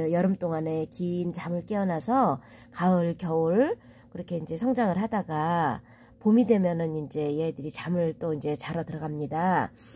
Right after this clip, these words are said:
그래서 지금 요 아이들, 어, 요거를 제가 이렇게 나눠서, 나눠서,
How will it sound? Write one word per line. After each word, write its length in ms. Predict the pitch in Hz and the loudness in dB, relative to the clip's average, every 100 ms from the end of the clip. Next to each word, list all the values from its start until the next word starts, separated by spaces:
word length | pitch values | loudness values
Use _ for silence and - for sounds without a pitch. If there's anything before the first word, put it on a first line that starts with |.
| - - | -20 -20
그래서 480 | - 156 180 262 294 | -10 -4 0 0 -2
지금 420 | 190 160 156 156 | -4 -4 -4 0
요 80 | 170 | 0
아이들, 500 | 165 160 202 254 302 - - - - - | 2 0 2 2 0 -6 -20 -20 -20 -10
어, 640 | 160 160 160 156 156 156 | -6 -6 -4 -4 -4 -2
요거를 1300 | 160 185 185 185 185 180 175 165 165 262 214 139 98 - _ - - - | 2 4 4 4 4 4 2 0 2 4 4 4 0 -6 _ -20 -20 -16
제가 280 | 165 165 156 | -12 -8 -8
이렇게 500 | - - 170 220 311 - - - | -10 -10 -6 -4 -6 -12 -20 -12
나눠서, 880 | 151 170 185 180 175 156 196 165 - - - | -2 2 4 2 0 0 2 0 -2 -10 -10
나눠서, 720 | - 170 185 175 196 226 269 | -2 2 2 2 2 2 0